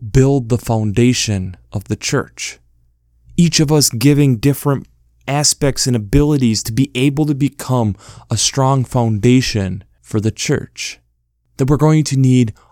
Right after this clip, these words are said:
all of us to do this. How I read this is it is a gravel floor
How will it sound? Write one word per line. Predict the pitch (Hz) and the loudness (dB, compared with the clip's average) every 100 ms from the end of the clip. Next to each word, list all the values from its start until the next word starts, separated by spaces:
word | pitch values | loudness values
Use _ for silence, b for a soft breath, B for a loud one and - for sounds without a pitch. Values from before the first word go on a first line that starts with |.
| _ | _
all | 123 147 139 | -2 0 2
of | 110 98 | 0 -2
us | - - - - - _ - | -10 -6 -4 -4 -8 _ -16
to | 107 | -4
do | 110 131 | 0 2
this. | 98 - - - - _ _ _ | 0 -4 -10 -10 -14 _ _ _
How | - 120 | -6 -4
I | 131 | 0
read | 135 135 131 117 | 0 2 0 0
this | 120 - | 0 0
is | - 107 | -2 -2
it | 117 | 0
is | 120 110 | 0 -2
a | |
gravel | 95 - 107 117 123 117 110 | -6 -8 -4 0 0 0 -2
floor | - - 120 117 92 87 - - | -4 -6 0 2 0 -2 -12 -20